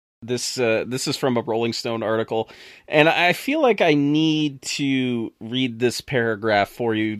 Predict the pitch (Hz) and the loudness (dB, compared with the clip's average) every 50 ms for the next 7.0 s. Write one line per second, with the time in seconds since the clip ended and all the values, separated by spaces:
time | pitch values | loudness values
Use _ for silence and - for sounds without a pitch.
0 | - - 120 117 98 113 123 123 - - - 180 170 165 143 131 127 120 113 107 | -4 -4 -4 -2 0 0 0 0 -2 -2 0 2 2 2 0 0 2 4 4 2
1 | - - - - 117 107 104 95 - - - - 117 104 101 - - - _ _ | 2 0 -2 -2 -2 -2 -4 -8 -12 -12 -8 -6 -6 -6 -6 -8 -18 -20 _ _
2 | - 113 101 - 101 95 - - 101 98 - - - - 92 95 - 101 95 - | -4 -4 -4 -4 -8 -12 -10 -10 -10 -10 -10 -12 -12 -10 -10 -8 -6 -8 -8 -10
3 | _ - - - - - - _ - - - 143 139 139 135 131 127 127 - _ | _ -20 -20 -20 -20 -20 -20 _ -2 4 8 8 10 10 8 6 4 -4 -8 _
4 | _ _ _ _ _ _ _ _ _ _ _ _ _ _ _ _ - - - _ | _ _ _ _ _ _ _ _ _ _ _ _ _ _ _ _ -20 -20 -20 _
5 | _ _ _ _ _ _ _ _ _ _ _ _ _ _ _ _ - - - 180 | _ _ _ _ _ _ _ _ _ _ _ _ _ _ _ _ -20 -8 -2 0
6 | 180 - - 190 220 - 311 262 202 202 202 196 190 147 185 175 175 165 151 | 0 2 4 2 2 2 2 2 6 6 6 6 6 4 2 2 2 2 -2